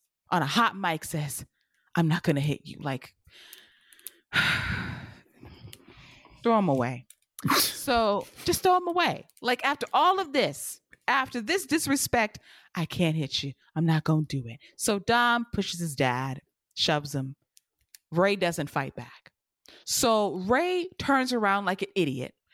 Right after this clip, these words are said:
when Dominic drops the mask very disrespectfully. So ever the idiot, Rey's gonna bend down from behind, grab his torn up mask, and then once again, Dominic punks his dad out by laying his ass out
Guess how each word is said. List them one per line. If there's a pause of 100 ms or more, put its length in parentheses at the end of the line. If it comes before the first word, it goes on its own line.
(200)
when (120)
Dominic
drops
the
mask (260)
very
disrespectfully. (380)
So (340)
ever
the
idiot, (540)
Rey's
gonna
bend
down
from
behind, (240)
grab
his
torn
up
mask, (240)
and
then
once
again, (360)
Dominic (140)
punks
his
dad
out
by
laying
his
ass
out